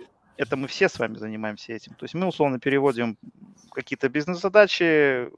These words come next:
разбираем их там либо сами, либо совместно, в лучшем случае совместно с аналитиками. Мы разбираем их в какой-то удобопонятный, условно, алгоритм. Алгоритм этот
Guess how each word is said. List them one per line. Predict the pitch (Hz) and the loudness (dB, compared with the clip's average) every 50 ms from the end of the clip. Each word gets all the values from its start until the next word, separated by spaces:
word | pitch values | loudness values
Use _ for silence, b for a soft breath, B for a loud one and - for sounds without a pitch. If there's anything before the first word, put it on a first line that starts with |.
| _ - - | _ -8 -4
разбираем | 139 139 127 - 151 156 160 151 131 127 127 | -4 -4 0 4 4 6 6 6 4 2 -2
их | 120 | -6
там | - 143 131 123 123 | -6 -6 -6 -6 -6
либо | 123 131 117 127 | -6 -4 -4 -4
сами, | - - - 170 156 139 | 0 2 2 2 2 0
либо | 123 120 120 | -4 -6 -8
совместно, | - - 123 123 117 - - 113 110 | -6 -6 -6 -6 -8 -10 -10 -12 -12
в | 107 117 | -10 -6
лучшем | 139 139 - - 127 117 | -6 -6 -6 -6 -10 -10
случае | - 127 120 - 127 - | -10 -10 -10 -10 -12 -10
совместно | - 127 123 123 117 - - 117 | -8 -6 -4 -4 -6 -6 -8 -10
с | - - | -6 -2
аналитиками. | 131 135 139 139 135 - - - 127 120 113 110 - B B B B B B B B | 2 2 2 2 0 -6 -8 -8 -6 -6 -6 -8 -10 B B B B B B B B
Мы | 127 131 | 2 4
разбираем | 127 120 113 117 139 139 139 131 123 123 120 | 4 4 4 6 8 8 8 8 6 4 0
их | 107 - - | -4 -6 -12
в | - - - | -20 -18 -14
какой-то | - 117 - 123 117 - 113 | -12 -6 -4 -4 -4 -4 -4
удобопонятный, | 117 117 123 120 123 123 - 139 135 135 131 120 - 117 117 117 113 107 - B B B B B | -2 0 2 4 4 6 6 6 6 6 4 4 2 0 -4 -2 -4 -6 -8 B B B B B
условно, | 101 - - 127 117 120 123 | -10 -6 -4 -2 2 2 2
алгоритм. | 127 127 147 160 190 196 - 156 131 120 113 - | 4 6 6 6 6 4 2 0 0 0 -2 -2
Алгоритм | - 123 127 127 135 139 135 - 123 120 | -2 -2 2 2 4 2 2 2 0 -4
этот | 117 - 117 - - - - - | -4 -4 -6 -8 -10 -20 -20 -20